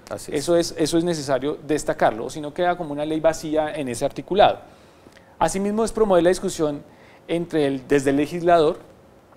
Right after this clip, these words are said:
Speaker 2: relacionada
Speaker 1: Sí.
Speaker 2: con la alineación del enfoque funcional
Speaker 1: Y el
Speaker 2: y el
Speaker 1: enfoque
Speaker 2: enfoque por
Speaker 1: por procesos,
Speaker 2: procesos.
Speaker 1: que hablamos ahora.
Speaker 2: ¿Sí? Es necesario hablar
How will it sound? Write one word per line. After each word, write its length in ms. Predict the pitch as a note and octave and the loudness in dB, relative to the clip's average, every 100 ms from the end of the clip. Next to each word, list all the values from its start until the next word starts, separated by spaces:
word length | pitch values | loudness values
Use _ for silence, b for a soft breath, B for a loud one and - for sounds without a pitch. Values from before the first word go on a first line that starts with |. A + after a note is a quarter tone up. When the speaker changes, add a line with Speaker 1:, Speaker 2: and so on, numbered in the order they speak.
| - - | -20 -4
Speaker 2:
relacionada 420 | D3+ D3+ C#3+ D3 | -4 -2 0 0
Speaker 1:
Sí. 40 | |
Speaker 2:
con 80 | F3 | 2
la 60 | D#3+ | 0
alineación 380 | C#3 B2+ C3 | 0 -6 -8
del 100 | C3+ D#3 | -6 -6
enfoque 320 | C#3 C3 D3 | -6 -8 -8
funcional 500 | D#3+ C#3+ D#3 D3+ D3 B B | -10 -10 -6 -6 -8 B B
Speaker 1:
Y 60 | |
el 60 | B2 | 0
Speaker 2:
y 20 | |
el 60 | G#2+ | 2
Speaker 1:
enfoque 240 | A#2+ A2 | 0 2
Speaker 2:
enfoque 20 | |
por 80 | A#2+ | 2
Speaker 1:
por 60 | A#2 | 2
procesos, 380 | A2+ - G#2 - | 0 -2 -4 -4
Speaker 2:
procesos. 160 | - | -8
Speaker 1:
que 60 | F#2+ | -8
hablamos 300 | F#2+ G2 - | -8 -10 -10
ahora. 100 | F2 | -8
Speaker 2:
¿Sí? 160 | C#3 F3 b b b - | -8 -10 b b b -8
Es 240 | C3+ - | -8 -6
necesario 580 | D#3 D3 C#3+ C#3 B2 C#3+ | -8 -6 -4 -2 0 0
hablar 400 | D3 E3 E3+ | 4 6 6